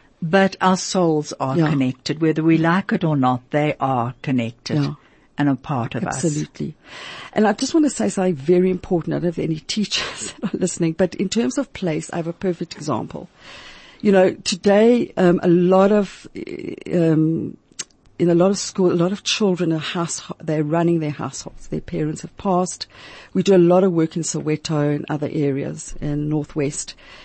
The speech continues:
Speaker 2: And my partner and I were out at the Northwest a week ago with an amazing teacher who's taken over working for E C L. And she's embodied the four orders. And she was talking to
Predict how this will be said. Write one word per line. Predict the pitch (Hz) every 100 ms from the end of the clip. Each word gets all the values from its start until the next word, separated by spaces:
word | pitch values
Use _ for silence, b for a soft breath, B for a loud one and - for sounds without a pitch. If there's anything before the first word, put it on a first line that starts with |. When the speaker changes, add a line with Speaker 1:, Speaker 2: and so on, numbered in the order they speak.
| B -
Speaker 2:
And | 160 160 156 -
my | 170 165
partner | - 190 185
and | 175
I | 156
were | 151 147
out | 156 147 180
at |
the | 160
Northwest | 156 151 - 143 127 - - -
a |
week | 165 156 151 165
ago | - 117 151
with | 165
an | 156
amazing | 156 156 160 170 170 160
teacher | - 156 - 156
who's | 160 -
taken | - 156 165 -
over | 151 143 151
working | 139 151 - -
for | -
E | -
C | - -
L. | - - B B B B B B -
And | 185 185
she's | - 220 208 190
embodied | 185 170 170 175 175
the | 165
four | - 165 156
orders. | 143 147
And | - 180
she | 208
was | 185
talking | - 233 220 226
to | - 190 180 170 170